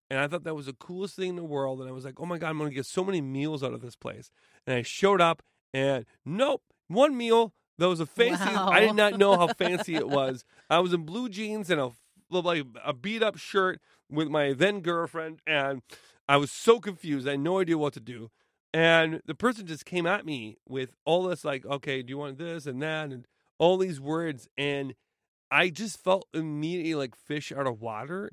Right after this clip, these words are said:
Speaker 1: And I
Speaker 2: Yeah.
Speaker 1: felt so dumb. Like, I was embarrassed that I didn't know anything. And I'll, a, a lot of those experiences have shaped how I view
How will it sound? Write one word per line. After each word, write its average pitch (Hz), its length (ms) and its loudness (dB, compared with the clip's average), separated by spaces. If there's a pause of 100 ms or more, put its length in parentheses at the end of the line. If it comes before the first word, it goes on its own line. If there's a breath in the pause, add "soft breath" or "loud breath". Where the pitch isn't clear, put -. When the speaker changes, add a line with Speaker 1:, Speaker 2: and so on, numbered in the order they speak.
Speaker 1:
And 143 120 -6
I 139 40 -2
Speaker 2:
Yeah. 135 140 -8
Speaker 1:
felt 139 220 -6
so 175 640 -12 (180)
dumb. 139 280 -6
Like, 110 160 -12
I 127 40 -8
was 131 160 -6
embarrassed 131 880 -2 (600)
that 143 120 -2
I - 60 0
didn't 151 180 -2
know 143 280 0
anything. 196 720 -8 (460)
And 190 420 0 (180)
I'll, 175 320 0
a, 165 140 2 (100)
a 160 120 0
lot 190 260 0
of 285 60 -10
those 175 180 -6
experiences 127 800 -6
have 120 460 -6 (580)
shaped - 520 -2 (100)
how 147 280 2
I 143 180 0
view 131 580 -10